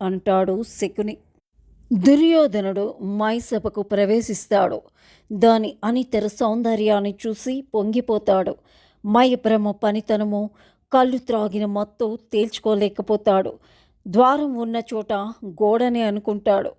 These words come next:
గోడ ఉన్న చోట వాకిలని అనుకుంటాడు. చంద్రామాని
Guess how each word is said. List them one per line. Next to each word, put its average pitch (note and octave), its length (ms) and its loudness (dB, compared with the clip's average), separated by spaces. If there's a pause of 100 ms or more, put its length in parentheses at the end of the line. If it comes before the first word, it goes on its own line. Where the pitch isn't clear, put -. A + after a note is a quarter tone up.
(460)
గోడ B3 280 6
ఉన్న A#3 320 -4 (140)
చోట A3 420 -6
వాకిలని G#3+ 840 -2
అనుకుంటాడు. G3+ 680 -4 (520)
చంద్రామాని A3 720 0